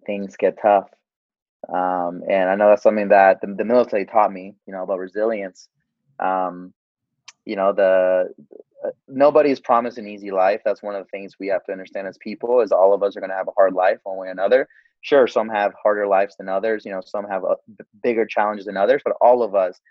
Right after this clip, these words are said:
have challenges, and we have to understand that we have to push through them, and we have to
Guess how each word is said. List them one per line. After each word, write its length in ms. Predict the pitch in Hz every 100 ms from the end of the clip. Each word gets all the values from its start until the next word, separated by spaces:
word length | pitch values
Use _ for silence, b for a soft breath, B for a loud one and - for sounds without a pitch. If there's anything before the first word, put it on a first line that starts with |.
| _ _
have 220 | 107 98
challenges, 680 | - 101 98 95 92 85 - _ _ _ _
and 440 | 104 101 95 95 95
we 140 | 107
have 120 | 104 98 _
to 60 | 101
understand 720 | 98 98 - 104 101 101 95
that 220 | 92 90
we 100 | 98
have 140 | 98
to 100 | - -
push 180 | 98 -
through 200 | - 104
them, 200 | 110 - _ _ _ _
and 440 | 101 98 95 95 92
we 80 | 98
have 240 | 92 92
to 240 | - 98